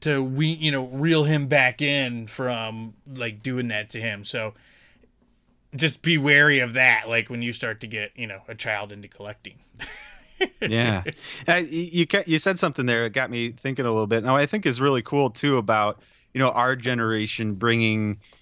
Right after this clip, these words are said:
Speaker 2: you know, new kids into Pokemon. Our kids, I don't, I just said new kids 'cause I don't have kids.
Speaker 1: New
Speaker 2: But,
Speaker 1: kids.
Speaker 2: you know,
Speaker 1: New
Speaker 2: our
Speaker 1: kids on the
Speaker 2: kids,
Speaker 1: block.
Speaker 2: <laughs> kids <laughs> into Pokemon.
Speaker 1: <laughs> The
Speaker 2: Um,
Speaker 1: Wahlbergs.
Speaker 2: you know, it's,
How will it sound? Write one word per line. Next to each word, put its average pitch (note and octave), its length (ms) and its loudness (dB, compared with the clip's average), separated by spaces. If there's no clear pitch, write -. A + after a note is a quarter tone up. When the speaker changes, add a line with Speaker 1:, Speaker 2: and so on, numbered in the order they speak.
Speaker 2:
you B2 80 0
know, A2 180 4
new C3 240 2
kids A#2 320 0
into B2+ 280 -4
Pokemon. A2+ 480 0
Our A#2+ 160 4
kids, A2+ 240 -6
I A#2+ 80 4
don't, A2 200 0
I B2+ 100 0
just A#2+ 160 -8
said G#2 140 -8
new G#2 100 -8
kids G2+ 240 -8
'cause G#2 120 -8
I A2+ 40 4
don't F#2+ 120 0
have F2+ 180 -8
kids. F2+ 200 -12
Speaker 1:
New C3+ 140 -4
Speaker 2:
But, B2 60 -8
Speaker 1:
kids. G#2+ 200 0
Speaker 2:
you C#3+ 80 0
know, C3 160 2
Speaker 1:
New E3 100 4
Speaker 2:
our E3+ 60 4
Speaker 1:
kids E3+ 160 8
on D#3+ 80 8
the C#3+ 80 4
Speaker 2:
kids, B2 60 -4
Speaker 1:
block. D3+ 220 10
Speaker 2:
<laughs> G#3 120 2
kids F#3 340 0
<laughs> - 0 -
into F#3+ 220 -2
Pokemon. A2+ 540 -2
Speaker 1:
<laughs> - 280 -12
The - 140 -12
Speaker 2:
Um, C#3 280 6
Speaker 1:
Wahlbergs. D3 360 6
Speaker 2:
you D#3+ 80 2
know, D3+ 140 4
it's, D#3+ 440 -2